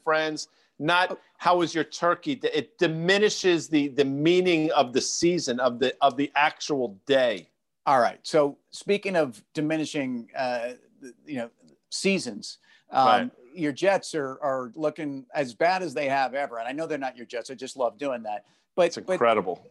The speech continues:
Speaker 2: but a diminishing win in that Giants game, man. Talk about winning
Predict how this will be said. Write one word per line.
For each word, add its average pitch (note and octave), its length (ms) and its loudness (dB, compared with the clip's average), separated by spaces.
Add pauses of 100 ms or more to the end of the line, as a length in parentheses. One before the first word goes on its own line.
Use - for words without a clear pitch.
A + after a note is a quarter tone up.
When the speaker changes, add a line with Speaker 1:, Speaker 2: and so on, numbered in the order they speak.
Speaker 2:
but - 240 -2
a - 20 4
diminishing F#3+ 760 -2
win D#3+ 500 -2
in C#3+ 100 -8
that C#3 200 0
Giants E3 400 -4
game, G#2+ 240 -16
man. G#2 160 -14
Talk - 300 -6
about A2+ 460 0
winning D3 560 -4